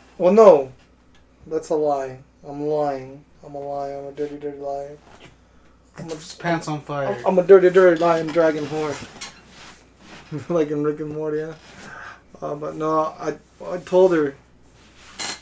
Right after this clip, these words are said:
Speaker 1: I had been looking at it. It's been all over my search history, and, like, she knows it. She, she, we, she uses my Amazon Prime. She sometimes uses my phone on Google, you know?
Speaker 2: Mm-hmm.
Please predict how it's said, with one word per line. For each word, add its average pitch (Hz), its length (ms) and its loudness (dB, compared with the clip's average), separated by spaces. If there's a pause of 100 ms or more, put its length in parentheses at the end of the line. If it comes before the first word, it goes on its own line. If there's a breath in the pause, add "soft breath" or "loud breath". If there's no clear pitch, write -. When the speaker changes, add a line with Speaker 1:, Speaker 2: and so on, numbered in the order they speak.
(920 loud breath)
Speaker 1:
I 139 60 -12
had 147 180 -4
been 156 200 -4
looking 160 320 -2
at 151 160 -2
it. 147 200 -2 (640 soft breath)
It's 139 220 -10
been 151 180 -6
all 151 160 -2
over 151 160 0
my 139 140 -4
search 139 320 -2
history, 139 500 -2
and, 135 100 -8
like, 135 200 -10 (400 soft breath)
she 202 200 0
knows 147 320 2
it. 147 180 2 (240)
She, 185 380 -4
she, 175 340 -8
we, 160 220 -6 (120)
she - 160 -10
uses 156 280 -4
my 147 200 -4
Amazon 139 480 -6
Prime. 139 400 -6 (720 loud breath)
She 160 480 -6
sometimes 143 560 -4
uses 139 260 -2
my 139 180 -4
phone 139 300 -6
on 135 220 -6
Google, 135 340 -4
you 143 140 -6
know? 143 260 -12 (160)
Speaker 2:
Mm-hmm. 151 240 -12